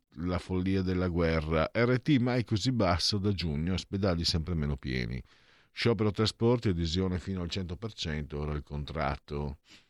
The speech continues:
Qui il calcio, Milan, Pioli, scudetto, l'obiettivo resta migliorarci. Corriere.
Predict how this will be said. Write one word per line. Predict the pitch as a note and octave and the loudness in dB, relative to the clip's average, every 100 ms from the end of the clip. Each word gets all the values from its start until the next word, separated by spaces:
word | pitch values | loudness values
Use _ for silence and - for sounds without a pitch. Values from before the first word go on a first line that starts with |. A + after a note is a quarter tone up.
| _ _ _ _ _ _ _ | _ _ _ _ _ _ _
Qui | G#2 | -2
il | G2+ | 0
calcio, | - D#2+ D#2 F2 F#2 | 0 0 0 0 0
Milan, | F2 C3+ A#2+ A#2+ | 0 2 4 4
Pioli, | A2+ D3 C#3+ A#2+ A#2+ D3+ D3 _ | 6 6 6 4 4 2 0 _
scudetto, | - C#3+ C3 G2 E2+ - A#2 | -6 0 2 4 2 2 2
l'obiettivo | A2 B2+ B2+ D#2+ D#2 C#2+ | 2 0 -2 -2 -2 -2
resta | C#2+ - | -4 -4
migliorarci. | C2+ C2 B1 G#1+ G1+ - - - _ _ _ _ _ _ _ _ _ _ _ _ _ - _ _ _ _ _ _ _ _ _ | -4 -4 -4 -6 -8 -8 -12 -14 _ _ _ _ _ _ _ _ _ _ _ _ _ -20 _ _ _ _ _ _ _ _ _
Corriere. | _ - A1+ C#2+ G#2 A2 A#2+ | _ -16 -12 -8 -8 -8 -8